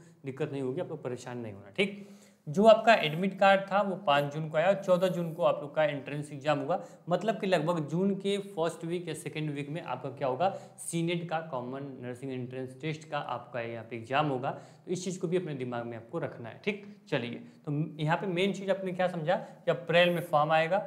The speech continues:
मई तक form भरा जाता है, जून में हमारा admit card आता है और जून mid में यानी दस जून के बाद हमारा क्या होता है, हमारा entrance exam conduct करा लिया जाता है। फिर जून last में हमारा क्या होता है, आप लोग का, हमारी counselling शुरू होती है, result आ जाता है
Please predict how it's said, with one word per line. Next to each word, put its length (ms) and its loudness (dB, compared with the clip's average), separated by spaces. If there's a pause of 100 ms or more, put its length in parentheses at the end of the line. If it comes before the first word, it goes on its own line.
(160)
मई 200 2
तक 220 -2
form 220 -2
भरा 200 0
जाता 260 0
है, 440 -6
जून 320 0
में 100 2
हमारा 180 4
admit 340 -2
card 160 2
आता 180 0
है 60 4
और 140 -4
जून 220 -6
mid 240 -6
में 160 -8 (260)
यानी 160 -8
दस 200 -2
जून 140 -4
के 100 -6
बाद 340 0
हमारा 260 -10
क्या 160 -4
होता 180 -4
है, 260 -12 (160)
हमारा 200 -6
entrance 420 -6
exam 280 -4 (200)
conduct 340 -2
करा 140 -4
लिया 140 -4
जाता 220 -4
है। 160 -6 (240)
फिर 100 -4
जून 180 -4
last 280 0
में 60 -6
हमारा 200 -6
क्या 160 -6
होता 200 -4
है, 200 -10 (160)
आप 180 -4
लोग 140 -8
का, 60 -4 (260)
हमारी 200 -10
counselling 400 -8
शुरू 180 -8
होती 220 -4
है, 60 -2
result 320 -4
आ 120 -4
जाता 240 -6
है 180 -8